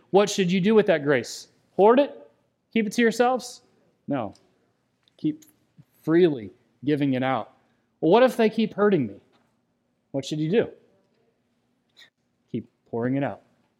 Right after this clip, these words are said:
Keep pouring it out. And again, <laughs> the grace of God is an amazing concept.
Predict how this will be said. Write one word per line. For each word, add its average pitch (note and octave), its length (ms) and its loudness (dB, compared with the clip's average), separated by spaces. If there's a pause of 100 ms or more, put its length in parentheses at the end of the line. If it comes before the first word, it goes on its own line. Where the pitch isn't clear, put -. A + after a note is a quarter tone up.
(180)
Keep B2 180 -10
pouring B2+ 300 -4
it A#2+ 80 -10
out. A#2 180 -14 (1500)
And D3+ 120 -2
again, D#3+ 460 0 (420)
<laughs> - 420 -20
the E3 80 -6
grace G3+ 260 2
of E3+ 80 -4
God F#3+ 280 2
is D#3 100 -2
an D#3+ 80 -2
amazing D#3 500 0
concept. D#3+ 800 -6